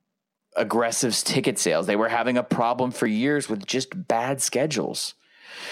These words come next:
That's one of the things that really vexed them, is that Clemson was a little quirky in terms of, like, people getting there on a Saturday, and the home schedule sucked because this was,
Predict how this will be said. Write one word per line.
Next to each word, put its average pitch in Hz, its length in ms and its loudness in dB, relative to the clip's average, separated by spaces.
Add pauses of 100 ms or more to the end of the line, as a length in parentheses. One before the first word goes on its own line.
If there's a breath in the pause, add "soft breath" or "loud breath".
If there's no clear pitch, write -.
(340 loud breath)
That's - 140 0
one 143 140 4
of 139 40 4
the 143 60 4
things 143 240 2
that 127 100 4
really 113 240 4
vexed 107 380 0
them, 92 340 2
is 98 160 0
that 98 140 0
Clemson 120 400 2
was 113 100 2
a 113 60 2
little 110 380 2
quirky 120 500 0
in 113 100 4
terms 110 280 2
of, 98 100 0
like, 95 240 2
people 107 260 2
getting 101 320 2
there 101 200 4
on 104 80 2
a 104 40 -2
Saturday, 92 640 2
and 104 200 2
the 104 60 2
home 98 300 0
schedule 95 340 0
sucked - 640 -2 (240)
because 107 340 2
this 120 220 2
was, 110 160 2